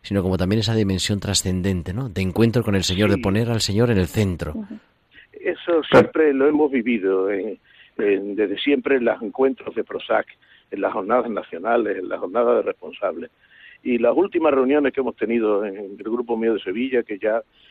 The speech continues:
Speaker 2: cada uno está ya, como decimos, cada mochuelo en su olivo trabajando, pero los que querían eran, pedíamos momentos de oración y reflexión, y verlos por lo menos una vez al trimestre, los tiempos fuertes para reflexionar y rezar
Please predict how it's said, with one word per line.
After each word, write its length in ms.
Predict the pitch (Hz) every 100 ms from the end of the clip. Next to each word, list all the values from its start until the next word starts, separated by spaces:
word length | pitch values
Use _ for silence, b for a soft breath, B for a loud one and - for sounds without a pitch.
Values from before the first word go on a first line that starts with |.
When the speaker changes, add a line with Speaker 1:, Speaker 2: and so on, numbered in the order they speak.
| _
Speaker 2:
cada 220 | 123 101
uno 240 | 123 147 117
está 260 | - 110
ya, 380 | 107 110 113 110
como 260 | 107 107 101
decimos, 400 | - 120 113 117
cada 180 | 107
mochuelo 360 | 104 98 120 110
en 60 | 107
su 100 | 104
olivo 280 | 107 131 113
trabajando, 520 | 110 104 123 131 123 - b b b _
pero 220 | - 104 101
los 360 | - - 110 -
que 140 | 127
querían 420 | 113 110 135 143
eran, 320 | 135 127 143 135 - _ _ _ - 120 _ _ _ -
pedíamos 520 | 120 156 131 107 98 _ b b b -
momentos 480 | 123 135 147 143
de 80 | 127
oración 400 | 117 110 139 127
y 60 | 107
reflexión, 640 | 101 - - - 85 85
y 80 | 85
verlos 320 | 110 131 -
por 160 | - 117
lo 80 | 113
menos 260 | 123 123
una 180 | 117 120
vez 140 | 113 107
al 140 | 110
trimestre, 540 | 98 101 113 - 147 B B B B - _ _
los 140 | - -
tiempos 340 | 117 107 104
fuertes 380 | 120 120 - 92
para 320 | - 95 87
reflexionar 800 | 82 98 - 87 95 104 107 101
y 220 | 95 92
rezar 420 | 78 76 - 127